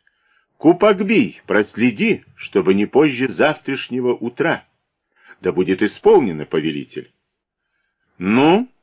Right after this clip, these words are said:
а этот юный мерза", продолжал Шейбани хан, глядя на султана Али,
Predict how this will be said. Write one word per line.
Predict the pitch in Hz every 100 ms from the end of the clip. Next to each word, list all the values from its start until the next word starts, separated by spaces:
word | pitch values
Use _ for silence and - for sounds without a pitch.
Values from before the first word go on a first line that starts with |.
| _ _ _ _ -
а | 98 110
этот | 127 175 - 180 139
юный | 90 143 170 160 135
мерза", | 117 95 85 95 95 135 - _ _ -
продолжал | 78 87 85 92 90
Шейбани | - 85 85 87 82
хан, | - 90 85
глядя | 76 90 80 82
на | 82
султана | - 82 85 82 80
Али, | 80 78